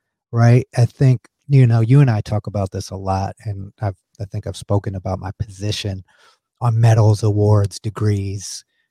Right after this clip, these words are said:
titles, all of that. What that does is it takes someone, it actually can enhance the insecurity of people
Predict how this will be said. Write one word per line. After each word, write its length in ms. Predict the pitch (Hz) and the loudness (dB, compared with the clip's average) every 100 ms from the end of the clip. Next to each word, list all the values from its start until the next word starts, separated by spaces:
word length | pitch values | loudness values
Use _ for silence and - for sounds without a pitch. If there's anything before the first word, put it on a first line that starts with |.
| _ | _
titles, 760 | - 110 110 104 101 - - - _ _ _ | -2 0 0 -2 -4 -6 -12 -14 _ _ _
all 240 | - 131 151 | -2 4 6
of 320 | 120 101 - | 4 0 -6
that. 440 | 110 104 107 127 _ | -2 0 0 -2 _
What 300 | 135 113 - | -4 -2 -2
that 340 | 139 135 101 - | -2 -2 -4 -6
does 500 | 104 110 131 - - | -2 0 0 -4 -8
is 580 | 120 107 104 98 87 - _ _ _ _ - | -2 -2 0 -2 -6 -14 _ _ _ _ -4
it 180 | 135 | -4
takes 340 | - 147 156 - | 0 2 2 0
someone, 580 | 156 151 143 139 117 - _ _ _ _ _ _ _ _ _ - | -2 0 2 2 0 -4 _ _ _ _ _ _ _ _ _ -4
it 160 | 143 _ 139 | -4 _ -6
actually 320 | 147 - 147 | -6 -4 -8
can 200 | - 120 | -6 -6
enhance 760 | 104 82 - - 127 127 - | -6 -8 -18 -6 -2 -2 -4
the 120 | - - | -18 -16
insecurity 1040 | 120 123 - - - - 113 107 95 101 98 _ _ _ _ _ _ - | -4 -4 -4 -12 -14 -8 -4 -4 -6 -12 -18 _ _ _ _ _ _ -6
of 200 | 123 - | -6 -4
people 520 | - 104 - 104 98 | -6 -6 -4 -6 -6